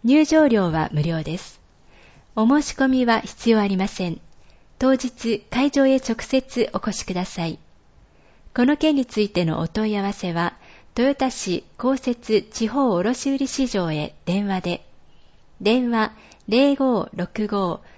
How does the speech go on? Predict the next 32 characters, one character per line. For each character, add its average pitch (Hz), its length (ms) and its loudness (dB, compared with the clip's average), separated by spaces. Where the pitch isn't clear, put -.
三 220 320 -4
三 196 400 -4
三 269 400 0
四 254 340 -2
二 190 280 -4
一。 - 460 -12
子 220 120 0
育 285 300 2
て 269 160 2
マ 247 140 2
マ 214 160 0
の 156 240 -2
英 220 200 2
語 277 160 2
勉 247 240 0
強 214 260 -2
会。 156 340 -8
毎 233 200 2
週 285 260 -2
火 262 160 -2
曜 262 200 2
日 202 140 -2
の 165 240 -4
午 262 160 2
前 240 160 -2
九 247 180 -4
時 226 80 -2
五 180 160 -4
十 277 120 -4
分 208 300 -4
か 165 160 -8
ら 160 180 -6